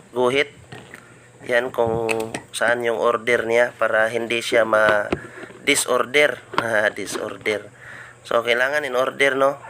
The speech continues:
Piston one, two, and three. So, kung ano yung rocker arm na naka-designated sa piston one,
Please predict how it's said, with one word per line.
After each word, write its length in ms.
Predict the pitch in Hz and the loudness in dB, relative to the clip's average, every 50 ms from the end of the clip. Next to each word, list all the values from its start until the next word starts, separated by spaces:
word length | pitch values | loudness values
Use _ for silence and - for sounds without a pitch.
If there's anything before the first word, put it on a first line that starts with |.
| - - - | -6 -4 -2
Piston 400 | 127 123 - - 135 131 131 131 | -2 -2 0 2 2 2 4 4
one, 320 | 131 131 131 131 135 131 127 - | 4 4 4 2 0 -4 -2 0
two, 240 | 139 131 131 123 113 | 2 4 4 4 4
and 240 | 120 120 120 110 - | 4 2 0 -2 -2
three. 240 | - 139 143 131 123 - - - - - - - - - - - - - - - - - - - | 0 0 0 0 -2 -8 -18 -20 -20 -20 -20 -20 -20 -20 -20 -20 -20 -20 -20 -20 -20 -20 -18 -8
So, 320 | - - 120 123 120 117 - | -2 2 4 4 4 2 2
kung 160 | 120 117 117 | 0 0 2
ano 160 | 120 131 139 | 2 2 2
yung 240 | 139 139 139 139 135 | 2 2 2 2 2
rocker 320 | 127 127 - - 127 - | 0 0 0 0 0 0
arm 240 | - 131 131 127 131 | 0 0 0 0 0
na 80 | 127 127 | 0 2
naka-designated 1120 | 123 123 120 - - 120 120 120 120 120 117 - - 117 117 120 120 120 - 117 113 107 | 2 0 0 0 2 2 4 4 2 0 -2 -4 -6 -4 -4 -4 -4 -2 -2 -2 -2 0
sa 80 | - 117 | -2 -2
piston 480 | - - 120 117 - - - 120 117 | -2 -2 -2 -4 -4 -2 0 0 0
one, 400 | 117 120 120 127 127 123 123 127 | 2 2 2 2 2 0 -2 -4